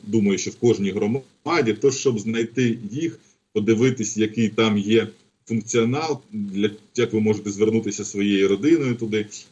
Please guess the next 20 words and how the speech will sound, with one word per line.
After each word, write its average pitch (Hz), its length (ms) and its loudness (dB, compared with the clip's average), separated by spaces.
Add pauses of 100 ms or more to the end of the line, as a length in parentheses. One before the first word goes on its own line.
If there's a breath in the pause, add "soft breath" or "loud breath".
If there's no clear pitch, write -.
(100)
а 90 240 -8
ми 110 120 0
також 110 380 -4
робимо 101 360 2
окремий 101 340 2
інформаційний 101 580 -4
ресурс. - 340 -4
Хоча, - 260 2
якщо 120 240 2
і 113 40 4
зараз 104 360 2
загуглите 98 640 0 (260 loud breath)
"Центр 110 380 2
життєстійкості", 117 800 -6
я 123 100 2
думаю, 98 320 0
що - 120 -6
ви 92 180 0
легко 87 300 -4
знайдете. 71 460 -12